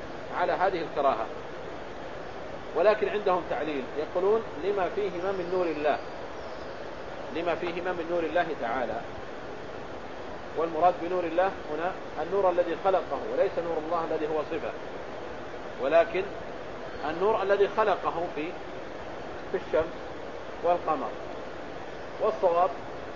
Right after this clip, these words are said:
أن هذه المسألة ساقطة، لا دليل عليها من كتاب ولا من سنة ولا حتى من تعليل،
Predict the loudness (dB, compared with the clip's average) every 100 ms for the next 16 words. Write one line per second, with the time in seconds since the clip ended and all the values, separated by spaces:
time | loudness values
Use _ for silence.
0 | -4 -2 4 4 4 0 0 0 2 4
1 | 4 2 0 4 4 4 2 2 2 2
2 | 2 0 -2 -4 -6 -4 -2 2 4 4
3 | 4 4 2 -2 -2 2 6 6 4 2
4 | 2 2 0 0 0 0